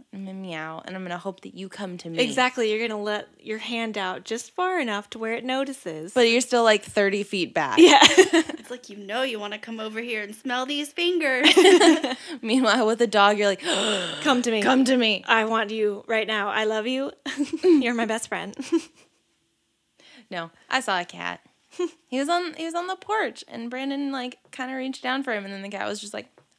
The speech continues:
Speaker 1: "Nah."
Speaker 2: That sounds right. <laughs>
Speaker 1: Yeah.
Speaker 2: Accurate.
Speaker 1: He has a little outdoor cat. And then he knocks on the door.
Speaker 2: Mm-hmm.
Speaker 1: Felix's mom is there,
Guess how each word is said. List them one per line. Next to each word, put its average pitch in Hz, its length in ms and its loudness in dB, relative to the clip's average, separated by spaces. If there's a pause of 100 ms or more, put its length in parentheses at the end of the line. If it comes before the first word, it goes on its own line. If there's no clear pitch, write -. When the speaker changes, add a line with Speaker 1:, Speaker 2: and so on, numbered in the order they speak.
Speaker 1:
"Nah." 156 340 -4 (180)
Speaker 2:
That 247 180 0
sounds 208 220 -6
right. 202 300 -8
<laughs> - 180 4
Speaker 1:
Yeah. - 300 6 (600)
Speaker 2:
Accurate. 202 540 -10 (600)
Speaker 1:
He 247 80 -6
has 262 160 -4
a 285 40 -6
little 269 120 -6
outdoor 202 340 -2
cat. 190 360 -8 (920)
And 208 80 -8
then 202 100 -2
he 208 120 -4
knocks 214 240 -4
on 240 80 -6
the 233 80 -4
door. 202 460 -2
Speaker 2:
Mm-hmm. 233 140 -8
Speaker 1:
Felix's 196 400 -6
mom 185 260 -6
is 185 100 -12
there, 180 380 -6